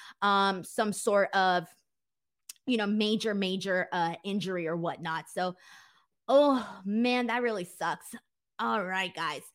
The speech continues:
Um, <laughs> Chris Barrett says,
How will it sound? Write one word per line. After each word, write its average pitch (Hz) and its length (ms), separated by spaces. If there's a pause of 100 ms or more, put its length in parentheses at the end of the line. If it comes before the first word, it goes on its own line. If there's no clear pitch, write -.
(340)
Um, 294 800 (380)
<laughs> 247 480
Chris 294 220
Barrett 240 460
says, 214 320